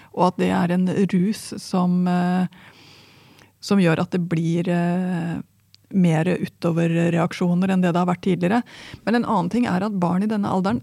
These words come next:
begynner jo å se ganske ferdige ut. De har begynt å få et ganske godt språk. Det går an å snakke med dem om mye,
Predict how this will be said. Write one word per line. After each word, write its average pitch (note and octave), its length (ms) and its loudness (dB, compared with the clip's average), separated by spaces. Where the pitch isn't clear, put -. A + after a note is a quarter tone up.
begynner G#3 440 2
jo G#3 80 -2
å - 20 -14
se - 480 -6
ganske - 400 -4
ferdige G#3 580 -2
ut. C#4 300 -2
De A3+ 80 0
har A3+ 80 0
begynt G#3 320 0
å G3 80 -2
få G3 140 -2
et F#3+ 100 -6
ganske F#3+ 380 -4
godt - 260 -8
språk. A3 680 -2
Det A3 120 -2
går F3+ 140 0
an F3 100 -4
å - 60 -12
snakke - 420 -10
med - 160 -8
dem F3 160 -4
om F3+ 180 0
mye, F#3+ 360 2